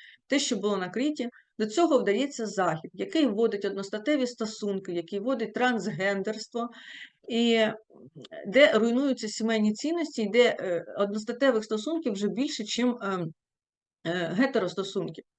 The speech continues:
Я вам ось покажу, е, відривок з якоїсь передачі. Е, передача ця велась в Нідерландах начебто, де дорослі р-, розповідали, е, о, про трансгендеризм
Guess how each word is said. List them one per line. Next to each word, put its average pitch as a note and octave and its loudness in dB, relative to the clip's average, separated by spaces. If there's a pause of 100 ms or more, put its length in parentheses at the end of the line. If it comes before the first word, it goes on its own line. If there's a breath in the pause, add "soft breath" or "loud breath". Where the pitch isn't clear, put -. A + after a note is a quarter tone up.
(360 loud breath)
Я C#4+ 6
вам D4 6
ось C4+ -2
покажу, B3 4
е, G3+ 0 (280)
відривок A3+ 2
з F#3+ -8
якоїсь A#3+ 2
передачі. A#3 2 (520 soft breath)
Е, G3 2
передача A3 4
ця A3 -2
велась G#3+ 4 (120)
в G#3+ 8 (580 soft breath)
Нідерландах G#3 4
начебто, G#3+ 0
де B3 4
дорослі A3 0 (160)
р-, G3 -2
розповідали, G#3+ 6 (480 soft breath)
е, F#3 -4
о, B3+ 8
про - 2
трансгендеризм G#3+ 0